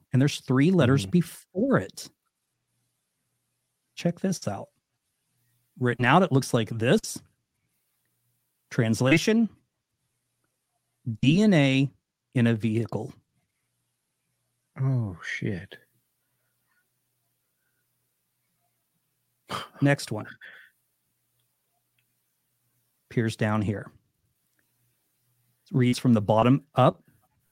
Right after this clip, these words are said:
Speaker 1: Written out, looks like that. Translation, "The D N A fragment."
Speaker 2: Hmm.
Speaker 1: Now, what are the chances that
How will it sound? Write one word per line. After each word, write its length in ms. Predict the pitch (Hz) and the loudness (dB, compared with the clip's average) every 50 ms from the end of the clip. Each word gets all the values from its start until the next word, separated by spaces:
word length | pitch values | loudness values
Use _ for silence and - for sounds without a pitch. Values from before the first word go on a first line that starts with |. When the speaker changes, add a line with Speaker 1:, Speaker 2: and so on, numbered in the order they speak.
| _ _ _ _ _ _ _ _ _ _ _ _ _ _ _ _ _ _ _ _ _ _ _ _ _ _ _ - | _ _ _ _ _ _ _ _ _ _ _ _ _ _ _ _ _ _ _ _ _ _ _ _ _ _ _ -2
Speaker 1:
Written 220 | 135 123 - - 110 | -2 -2 -2 -2 -2
out, 220 | 110 127 139 - | 0 0 0 0
looks 220 | 127 123 - - | -2 -2 -2 -4
like 160 | 117 98 95 - | -6 -6 -4 -2
that. 360 | 110 113 147 214 254 - - _ _ _ _ _ _ _ _ _ _ _ _ _ _ _ _ _ _ _ _ - | 0 2 2 2 0 -4 -10 _ _ _ _ _ _ _ _ _ _ _ _ _ _ _ _ _ _ _ _ -10
Translation, 840 | - - 113 110 104 104 113 117 131 147 - - 214 214 226 196 - _ _ _ _ _ _ _ _ _ _ _ _ _ _ _ _ - | -6 -4 -4 -2 -2 -2 0 0 0 0 2 0 0 2 0 0 -2 _ _ _ _ _ _ _ _ _ _ _ _ _ _ _ _ 0
"The 80 | 175 | 0
D 400 | 160 120 - - 123 120 120 127 | 0 0 -2 -2 0 0 2 4
N 120 | 147 170 147 | 4 4 4
A 320 | 113 110 113 117 131 - - _ _ _ _ _ _ _ | 4 2 0 0 -2 -2 -4 _ _ _ _ _ _ _
fragment." 800 | _ - _ - 156 160 190 185 151 117 101 - - - _ _ _ _ _ _ _ _ _ _ _ _ _ _ _ _ - - | _ -12 _ 0 2 2 2 0 -2 -4 -6 -6 -10 -20 _ _ _ _ _ _ _ _ _ _ _ _ _ _ _ _ -12 -8
Speaker 2:
Hmm. 300 | 139 127 120 110 101 87 - _ _ _ _ _ 127 - _ _ _ _ _ _ _ _ _ _ _ _ _ _ _ _ _ _ _ _ _ _ _ _ _ _ _ - | -6 -6 -6 -8 -10 -14 -16 _ _ _ _ _ -20 -20 _ _ _ _ _ _ _ _ _ _ _ _ _ _ _ _ _ _ _ _ _ _ _ _ _ _ _ -2
Speaker 1:
Now, 380 | 143 127 131 135 127 131 127 - _ _ _ _ _ _ | 2 2 2 2 2 0 -2 -6 _ _ _ _ _ _
what 120 | 139 156 240 | 2 4 4
are 60 | 277 | 4
the 100 | 269 247 | 4 2
chances 400 | - - _ _ - - 160 127 | 0 -2 _ _ -6 -2 0 0
that 80 | 135 | 0